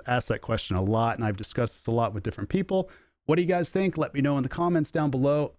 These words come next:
Other than that, I appreciate you guys so much for watching, and I think that's, that's all I got for now. I'm gonna go put some Icy Hot in my neck and maybe, uh, take some Tylenol now. That's what I really need.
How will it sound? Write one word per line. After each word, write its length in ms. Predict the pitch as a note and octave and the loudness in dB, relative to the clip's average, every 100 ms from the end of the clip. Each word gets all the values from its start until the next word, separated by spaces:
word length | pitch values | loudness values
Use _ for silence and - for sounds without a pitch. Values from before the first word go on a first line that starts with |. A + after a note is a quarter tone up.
| - | -4
Other 180 | D3+ F3+ | 2 4
than 100 | E3+ | 4
that, 200 | E3 - | 2 0
I 80 | C3+ | -2
appreciate 440 | B2 D3 - C3+ | 0 -2 0 -2
you 60 | - | 0
guys 180 | C#3 C3+ | 0 0
so 240 | - E3 | 2 4
much 380 | D#3+ F#3+ - - _ _ _ | 4 2 -2 -14 _ _ _
for 80 | C3+ | -2
watching, 540 | B2 C#3 F#3 A#3+ A#3+ A#3+ _ _ - | 0 2 0 0 0 0 _ _ -2
and 380 | C3 C3 B2+ - | 2 2 0 -4
I 60 | |
think 240 | - C#3+ C3 | -8 -6 -4
that's, 320 | D3+ - - - - | -6 -8 -18 -20 -10
that's 160 | - | -2
all 120 | C3 | 0
I 60 | C#3 | 2
got 220 | C3+ C#3 | 0 -2
for 100 | - | 0
now. 260 | C3 E3+ F3+ - - | 0 0 -4 -12 -2
I'm 100 | C3 | 2
gonna 200 | D#3 D#3 | 4 4
go 400 | D3+ D3+ D#3 D#3 _ _ _ _ | 2 4 2 -2 _ _ _ _
put 100 | E3 | 0
some 140 | D#3 | 2
Icy 260 | C3+ C#3+ D3+ | 2 2 2
Hot 220 | C3 D#3 | 2 2
in 40 | B2+ | 2
my 100 | A2 | 2
neck 360 | G#2+ B2+ C#3+ | 4 2 0
and 140 | G#2+ G#2 | 0 2
maybe, 340 | A2+ A2+ A2+ | 2 2 2
uh, 140 | G#2 G2+ - _ | 2 -2 -6 _
take 120 | B2 | -6
some 140 | - G2+ | -2 -2
Tylenol 460 | - G#2 G2 F#2 | 0 0 2 0
now. 200 | F#2 F2 - | 0 -4 -4
That's 180 | C#3 - | -4 0
what 120 | B2+ | 2
I 40 | A2 | 2
really 300 | G#2+ G2 F#2 | 2 0 -2
need. 160 | F#2+ | -4